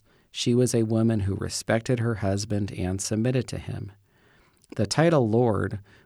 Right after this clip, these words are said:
was used often in the Old Testament to show reverence for someone. The closest comparable English expression would be addressing a man as "sir."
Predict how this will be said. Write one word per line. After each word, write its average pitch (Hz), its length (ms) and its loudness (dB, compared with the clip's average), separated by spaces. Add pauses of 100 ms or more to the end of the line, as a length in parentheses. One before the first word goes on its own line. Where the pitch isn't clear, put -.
was 113 200 0
used 135 340 4
often 120 420 2
in 104 120 0
the 101 100 2
Old 113 240 0
Testament 107 540 -2
to 101 100 -8
show 110 220 0
reverence 104 560 0
for - 160 -6
someone. 101 520 -6 (640)
The 117 100 0
closest 165 520 4
comparable 113 580 0
English 135 360 4
expression 98 720 -2 (340)
would 127 160 2
be 123 120 6
addressing 117 560 4
a 101 120 -2
man 104 400 2
as 98 240 -4
"sir." 101 480 -2